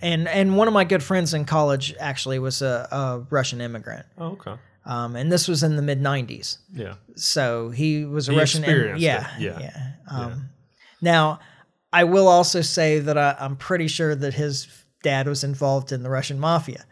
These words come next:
Speaker 2: <laughs> Wow.
Speaker 1: So
Speaker 2: Yeah.
Speaker 1: I think he had, like, a,
Speaker 2: It
Speaker 1: probably a better experience than most. <laughs>
Speaker 2: Yeah, yeah.
Speaker 1: Uh,
Speaker 2: Interesting perspective to say the
Speaker 1: <laughs>
Speaker 2: least.
Speaker 1: Yeah. Um, well, he never told us that. It's, uh,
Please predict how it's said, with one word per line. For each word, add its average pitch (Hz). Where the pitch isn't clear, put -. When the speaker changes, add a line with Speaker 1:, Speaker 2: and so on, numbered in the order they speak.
Speaker 2:
<laughs> 147
Wow. 104
Speaker 1:
So 135
Speaker 2:
Yeah. 101
Speaker 1:
I 180
think 175
he 170
had, 170
like, 170
a, 165
Speaker 2:
It -
Speaker 1:
probably 180
a 175
better 175
experience 143
than 131
most. -
<laughs> -
Speaker 2:
Yeah, 107
yeah. 101
Speaker 1:
Uh, 135
Speaker 2:
Interesting 127
perspective 98
to 92
say -
the 92
Speaker 1:
<laughs> 185
Speaker 2:
least. -
Speaker 1:
Yeah. 147
Um, 160
well, 185
he 214
never 185
told 160
us 127
that. 117
It's, 127
uh, 156